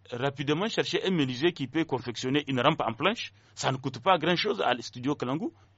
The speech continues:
Et il peut monter la rampe en planche. Ça, c'est aménagement raisonnable. Si, par exemple, un patron, non même, disons, qu'un agent de Studio Kalangu qui est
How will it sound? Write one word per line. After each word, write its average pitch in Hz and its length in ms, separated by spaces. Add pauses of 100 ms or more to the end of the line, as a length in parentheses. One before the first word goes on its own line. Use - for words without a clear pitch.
Et 151 100
il 147 100
peut - 140
monter 226 380
la 151 160
rampe 220 260
en 135 80
planche. 220 360
Ça, 214 140
c'est - 200
aménagement 170 480
raisonnable. 160 520 (300)
Si, 233 160
par 208 180
exemple, 175 580 (220)
un 170 100
patron, 170 640
non 190 200
même, 180 320
disons, 147 460
qu'un 143 640
agent 143 320
de 127 180
Studio 127 360
Kalangu 131 400
qui 135 160
est 120 220